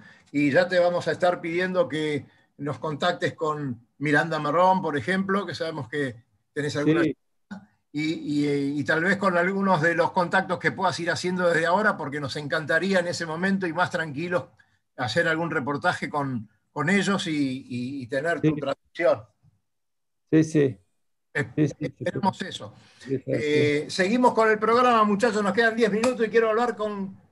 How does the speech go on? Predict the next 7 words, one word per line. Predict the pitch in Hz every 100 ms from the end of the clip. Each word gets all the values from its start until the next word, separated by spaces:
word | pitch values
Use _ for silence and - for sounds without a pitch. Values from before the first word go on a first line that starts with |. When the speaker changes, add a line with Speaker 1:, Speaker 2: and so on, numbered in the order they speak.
| _
Speaker 1:
con | 202 196
Jerónimo. | 214 226 202 180 143 113 - _
Por | 208 196
favor, | 196 220 214 180
manejame | 185 185 208 233 226
esto, | 202 - 165
Cali. | 185 190 147